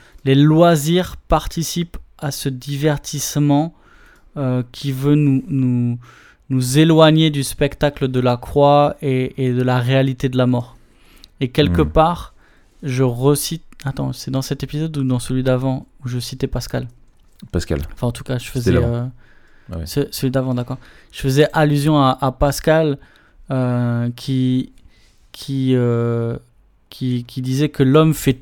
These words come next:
Speaker 1: tout, en fait, pour oublier qu'il va mourir. Et je pense que les loisirs rentrent dans cette case-là.
Speaker 2: Mm.
Speaker 1: Euh, rentrent dans cette case-là où, où l'homme cherche à, à échapper à sa condition humaine déchue.
Speaker 2: Mm.
Speaker 1: Et vivre, euh, Memento Mori, c'est déjà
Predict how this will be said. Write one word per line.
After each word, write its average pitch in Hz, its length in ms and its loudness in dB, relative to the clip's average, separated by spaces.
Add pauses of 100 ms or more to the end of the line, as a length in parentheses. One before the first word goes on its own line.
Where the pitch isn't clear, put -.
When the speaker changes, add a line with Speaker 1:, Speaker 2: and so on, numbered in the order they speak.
(120)
Speaker 1:
tout, 208 220 0
en 143 80 2
fait, 139 240 -2
pour 127 180 -4
oublier 135 260 0
qu'il 123 220 -8
va 120 140 0
mourir. 127 340 0 (840)
Et 127 120 2
je 123 140 2
pense 190 320 0
que - 100 -2
les 131 140 4
loisirs 139 720 4
rentrent 151 400 2
dans 135 140 0
cette 131 240 -4
case-là. 127 500 -4 (840)
Speaker 2:
Mm. - 60 -2
Speaker 1:
Euh, 123 500 -6
rentrent 139 400 -4
dans 127 140 -2
cette - 380 -8
case-là 131 640 -2
où, 123 200 -4 (500)
où 131 60 -4
l'homme 143 240 2
cherche - 540 -2
à, 120 340 0
à 120 200 -2
échapper 139 420 0
à 127 80 2
sa 123 160 -4
condition 143 720 0
humaine 135 380 2
déchue. 127 360 -2 (140)
Speaker 2:
Mm. 92 60 -2 (520)
Speaker 1:
Et 131 120 4
vivre, 147 380 0
euh, 143 140 6
Memento 147 460 2
Mori, 139 320 0
c'est - 200 -6
déjà 135 460 -2